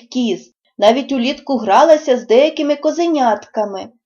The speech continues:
То й тепер вона не злякалася цих незнайомих створінь,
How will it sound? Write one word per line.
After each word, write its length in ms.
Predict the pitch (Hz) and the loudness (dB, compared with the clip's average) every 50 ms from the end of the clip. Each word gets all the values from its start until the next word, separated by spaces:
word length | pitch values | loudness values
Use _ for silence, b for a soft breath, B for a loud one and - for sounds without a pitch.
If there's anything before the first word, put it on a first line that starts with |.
| _ _ _ _ _ _ _ | _ _ _ _ _ _ _
То 80 | - 302 | -2 0
й 140 | 415 523 - | 0 0 0
тепер 400 | 392 370 - 302 302 311 302 285 | -2 -2 2 4 6 6 6 4
вона 300 | 254 247 233 233 269 330 | 2 0 0 0 0 0
не 140 | 339 294 247 | 0 -2 -2
злякалася 800 | 240 226 202 196 196 - 208 240 294 320 302 247 233 - 233 202 | -2 -2 -2 -2 -2 0 0 0 2 2 0 -2 -4 -6 -8 -10
цих 340 | - - 240 254 262 - - | -8 -6 -6 -6 -6 -4 -6
незнайомих 680 | 220 208 202 202 185 180 175 196 214 220 214 202 - | -6 -6 -6 -8 -8 -6 -4 -4 -4 -4 -6 -8 -10
створінь, 640 | - - - - 202 220 220 214 208 208 190 175 170 | -14 -20 -16 -8 -6 -4 -4 -4 -6 -10 -14 -14 -16